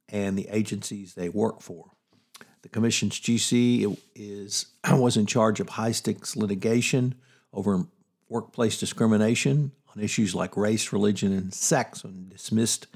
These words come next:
by the White House by letter after she refused to resign.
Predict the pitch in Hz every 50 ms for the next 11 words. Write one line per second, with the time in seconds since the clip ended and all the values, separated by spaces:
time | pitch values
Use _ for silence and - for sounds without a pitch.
0 | - _ _ _ _ _ _ 110 107 104 98 95 98 101 107 104 87 101 107 101
1 | 98 98 - - - 92 92 92 90 92 98 95 95 95 95 92 92 92 - -
2 | 107 - - 101 98 95 92 - - - 107 104 104 92 - - - 92 90 92
3 | 90 - 101 95 90 85